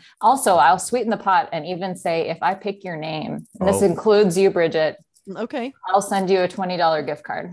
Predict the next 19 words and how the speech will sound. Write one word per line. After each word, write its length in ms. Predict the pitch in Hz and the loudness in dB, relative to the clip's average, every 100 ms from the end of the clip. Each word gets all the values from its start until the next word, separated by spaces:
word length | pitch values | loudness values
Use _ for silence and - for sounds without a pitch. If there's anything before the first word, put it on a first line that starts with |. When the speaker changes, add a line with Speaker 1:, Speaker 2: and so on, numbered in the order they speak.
| - 226 | -16 -10
Speaker 3:
<clears throat> 240 | 208 196 | -8 -2
Speaker 2:
Oh, 180 | 151 156 | 0 2
wow. 360 | 107 139 82 - | 2 0 -4 -6
Speaker 3:
Oh, 140 | 233 311 | -4 -4
wow. 400 | 226 202 254 214 | -2 -2 -2 -4
Speaker 2:
I, 100 | 120 | -6
I'll 180 | 110 127 | -6 -6
get 140 | 113 | -6
on 200 | 104 90 | -6 -8
that 180 | 80 78 82 | -8 -10 -10
now. 120 | 78 | -6
Speaker 3:
<laughs> 40 | |
I'm 360 | 302 262 262 269 | -2 2 2 2
even 160 | 269 247 | 0 0
more 160 | 240 294 | 0 -2
motivated. 500 | 254 240 208 233 - | -4 -6 -6 -4 -4
Speaker 2:
Yeah, 200 | - 208 | -4 -2
I 180 | - - | 0 2
mean, 100 | - | 0